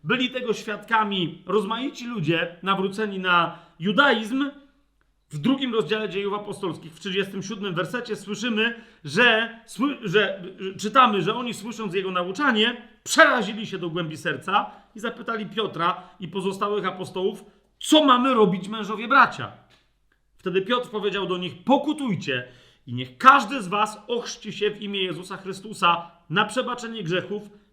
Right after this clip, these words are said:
a otrzymacie dar Ducha Świętego”. Pierwsze dwa tygodnie tych naszych niedziel adwentowych, rorat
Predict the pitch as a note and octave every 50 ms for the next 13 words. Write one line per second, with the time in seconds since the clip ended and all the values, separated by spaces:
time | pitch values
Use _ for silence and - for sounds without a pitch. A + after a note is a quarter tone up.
0 | _ _ _ - B3+ C4 B3+ B3 B3+ - A#3 G3+ - - - - G3+ F#3 F3+ F3+
1 | - - F#3+ E3+ D3 D#3+ D#3+ D#3 C#3+ D3 C#3+ - C#3 B2 - - C3 A#2+ - A#2
2 | G#2+ F#2+ F#2+ F#2+ - _ _ _ _ _ _ - - B3 C#4 C4+ D4+ C#4+ A3 A3
3 | A#3+ A#3+ A3+ G3 F#3 G#3+ G#3 D#3+ E3+ F3 E3 D#3 D#3+ - - - _ _ - G3
4 | - F3+ F3+ E3 - - E3 D3 - - - _ - E3 G#3 C4 C4+ G#3+ B3 A#3+
5 | G#3+ G3 F#3+ G3 - - - - - G#3 G#3 F3+ F3 G#3 G3+ G3+ G#3+ A3 G3+ F3
6 | F3 C#3+ - - - - F3+ A3+ C#4 D4 C#4+ B3+ A3+ G3+ F#3 F#3+ - - - -